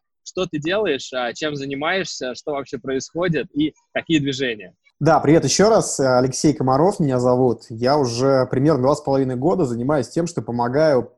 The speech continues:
Speaker 2: предпринимателям продавать и покупать I T-компании, небольшие, малые и средние I T-бизнесы. В основном это онлайн-сервисы,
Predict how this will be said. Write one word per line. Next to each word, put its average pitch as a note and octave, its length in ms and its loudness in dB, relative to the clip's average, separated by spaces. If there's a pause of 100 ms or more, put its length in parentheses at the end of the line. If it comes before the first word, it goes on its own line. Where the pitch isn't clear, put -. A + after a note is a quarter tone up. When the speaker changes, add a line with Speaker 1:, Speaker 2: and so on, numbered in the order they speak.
Speaker 2:
предпринимателям B2 960 -2 (100)
продавать B2+ 420 2
и - 20 -10
покупать B2 380 0
I A2+ 140 -2
T-компании, B2+ 600 0
небольшие, A2+ 480 -4
малые A#2+ 280 0
и - 20 -16
средние A#2+ 320 -2
I A2 80 -6
T-бизнесы. A2+ 520 -6
В G#2+ 40 -8
основном A#2 340 -8
это A2+ 140 -10
онлайн-сервисы, A#2 960 -2